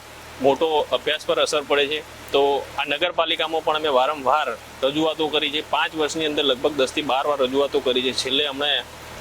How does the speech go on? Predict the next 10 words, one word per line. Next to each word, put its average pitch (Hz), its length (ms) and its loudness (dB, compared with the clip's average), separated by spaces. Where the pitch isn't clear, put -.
એ 143 60 2
ખલ્લાબોલ 147 500 0
પણ 143 180 0
મહિલાઓ 139 320 -2
દ્વારા 143 240 0
કર્યું 127 280 -2
હતું, 110 180 -8
પણ 139 100 0
લગભગ 139 400 0
તંત્ર 143 260 -2